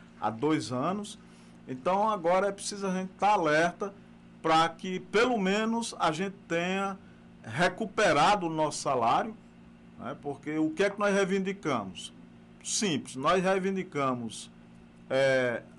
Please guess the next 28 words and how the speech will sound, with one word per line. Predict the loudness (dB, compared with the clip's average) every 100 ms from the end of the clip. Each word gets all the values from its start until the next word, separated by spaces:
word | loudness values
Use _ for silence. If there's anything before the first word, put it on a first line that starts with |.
| -10 -2
a | 0
reposição | 2 0 2 0 0 -2 -2 0 0
da | 0
inflação | -2 0 0 0 -4 -4
do | -4
período | -2 0 0 -2 -8
de | -6
um | -4
ano | -2 -2 -6 -16 -20 -20 -20 -20 -12 -6
e | 0
mais | 4 4 4 0
ganhos | -2 -2 0 -2 0
reais | 2 4 4 2
de | -4
cinco | -4 -4 -4 -6 -14 -12
por | -4 -2
cento. | -2 -2 -2 -2 -8 -20 -20 -20 -14 0
Por | 0 2
que | 2
esses | 2 2 -4
cinco | -6 -6 -6
por | -6
cento? | -6 -6 -6 -10 -20 -20 -20 -6
Porque | -2 0 0
os | -2 -2
lucros | -2 -2 -4 -8
dos | -8 -8 -8
bancos, | -4 -4 -4 -8 -16